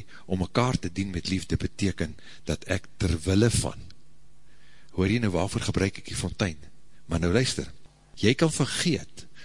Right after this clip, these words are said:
om hierdie fontein, om lewe te spreek met hierdie fontein, as daar agter die fontein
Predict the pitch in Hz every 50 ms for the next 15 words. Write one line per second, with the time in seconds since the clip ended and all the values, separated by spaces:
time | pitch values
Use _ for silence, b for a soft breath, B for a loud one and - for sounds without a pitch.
0 | B B B - 98 92 90 92 104 117 120 - - 104 92 - - 85 82 85
1 | - - - - - - - - - - - - - b b b b b b 98
2 | 98 92 87 90 101 113 117 117 120 - 95 92 - - - 90 87 - - 90
3 | 80 - 85 87 85 - - 87 - - - 80 73 78 - - - - - -
4 | - - - - - - - b b b b b b b b b b - 101 101
5 | 98 - 92 85 78 - - - 139 - - - - 107 101 90 - - 92 -
6 | - - 69 76 78 - -